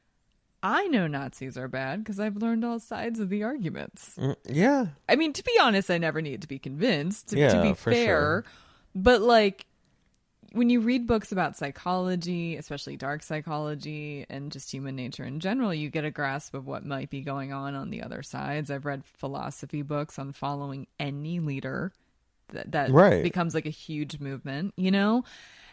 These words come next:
Speaker 1: So it's like, you just have to reverse research everything and look at things from all angles, and that's usually where the truth lies.
Speaker 2: Mm-hmm.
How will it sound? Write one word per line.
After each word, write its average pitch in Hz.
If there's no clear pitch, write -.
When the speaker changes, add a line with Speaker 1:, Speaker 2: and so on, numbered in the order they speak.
Speaker 1:
So 262
it's 247
like, 220
you -
just 233
have 240
to 254
reverse 180
research 160
everything 156
and 147
look 151
at -
things 165
from 151
all 143
angles, 143
and 143
that's -
usually 202
where 170
the 147
truth 185
lies. 220
Speaker 2:
Mm-hmm. 220